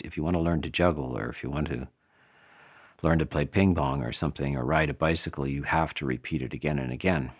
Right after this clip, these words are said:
By the way, if you do manage to ride a bicycle, if you get the feeling, then, um, as they say, you kind of never forget. It's, there's a moment when you suddenly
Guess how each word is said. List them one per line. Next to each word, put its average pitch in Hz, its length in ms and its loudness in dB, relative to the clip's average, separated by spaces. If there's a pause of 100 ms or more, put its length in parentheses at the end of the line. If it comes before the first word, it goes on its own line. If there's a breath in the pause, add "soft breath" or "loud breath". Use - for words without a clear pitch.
(1200 soft breath)
By 120 80 4
the 131 100 6
way, 113 220 10
if 82 200 4
you 82 60 4
do 101 360 8 (180)
manage 78 320 0
to - 80 -6
ride 69 220 -2
a - 40 -6
bicycle, - 520 -4
if - 140 -6
you - 80 -16
get - 320 2
the - 80 -14
feeling, 78 500 0 (360)
then, 78 320 4
um, 69 420 -2 (840 soft breath)
as 69 180 2
they 73 100 2
say, 87 240 4
you 67 200 2
kind 87 220 0
of 71 60 0
never 73 240 0
forget. - 600 0
It's, - 440 -8
there's 85 220 -4
a 82 40 2
moment 95 420 6
when 78 200 0
you 71 100 0
suddenly 85 440 2